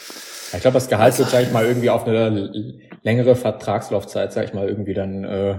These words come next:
Speaker 1: gestreckt
Speaker 2: Ja,
Speaker 1: oder sowas, ne?
Speaker 2: genau.
Speaker 1: Aber klar, ich geb dir, ich geb dir, sag ich mal, vollkommen recht, dass er, sag ich mal, ein Unsicherheitsfaktor ist und auch in den Planungen, sag ich mal, falls es eine kommende Saison noch geben sollte, dass du dich auf ihn halt einfach nicht verlassen kannst. Zu verletzungsanfällig und auch einfach in den Leistungen zu schwankend,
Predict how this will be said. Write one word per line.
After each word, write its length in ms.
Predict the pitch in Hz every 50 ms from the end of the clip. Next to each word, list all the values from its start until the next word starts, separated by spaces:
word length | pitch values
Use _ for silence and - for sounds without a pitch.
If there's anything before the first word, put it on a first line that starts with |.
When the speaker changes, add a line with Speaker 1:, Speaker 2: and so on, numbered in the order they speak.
| 95 -
Speaker 1:
gestreckt 360 | - 101 - - - 110 104
Speaker 2:
Ja, 100 | 104 101 98
Speaker 1:
oder 100 | 95 92
sowas, 280 | 101 95 95 95 - -
ne? 120 | 113 107
Speaker 2:
genau. 100 | 104 104
Speaker 1:
Aber 340 | 104 101 98 98 95 92 - - - - - - _ _
klar, 160 | - - - -
ich 120 | 170 -
geb 100 | - 202
dir, 80 | 202 165 131 -
ich 80 | - 120
geb 140 | 170 147
dir, 120 | 127 135 120
sag 60 | 120
ich 40 | 113
mal, 80 | 113 107
vollkommen 320 | - 123 113 - 110 104
recht, 240 | 98 104 110 107 -
dass 160 | 110 104 -
er, 160 | 107 101 95
sag 120 | - 101 98
ich 20 |
mal, 100 | 101 98 95 98
ein 120 | 98 - -
Unsicherheitsfaktor 800 | - - 139 131 127 127 123 113 113 - - 117 - - - 107
ist 140 | 101 - -
und 80 | 104
auch 180 | - - 104 -
in 80 | - 107
den 200 | 101 101 101 -
Planungen, 840 | - - 85 95 113 113 110 107 101 101 101 101 - - - - - - _ _ _ _
sag 80 | - 92
ich 60 | 90
mal, 100 | 92 92
falls 260 | - - 92 98 98
es 80 | - -
eine 440 | - 101 98 98 101 98 98 - - _ _ _
kommende 320 | - - 113 104 110 107 98
Saison 160 | 92 101 101
noch 140 | 104 98 104
geben 240 | - 98 101 110 107
sollte, 260 | - 101 101 101 107
dass 160 | 95 92 -
du 80 | - -
dich 140 | 98 104 87
auf 100 | - -
ihn 100 | 104 101
halt 120 | 98 92
einfach 240 | 95 98 - 98 90
nicht 320 | 92 104 107 - - - _ _ _ _ _ _
verlassen 380 | - - 101 95 95 - 104
kannst. 400 | 95 - 85 82 82 - - -
Zu 80 | - 123
verletzungsanfällig 640 | - 113 110 117 - 120 110 104 - 110 104 107 -
und 80 | 113
auch 160 | 87 85 92
einfach 160 | 95 90 - 98
in 60 | 101
den 100 | 98 92
Leistungen 460 | 92 90 95 101 - - 98 95 95
zu 120 | - -
schwankend, 580 | 95 - - 90 87 101 101 98 95 95 95 -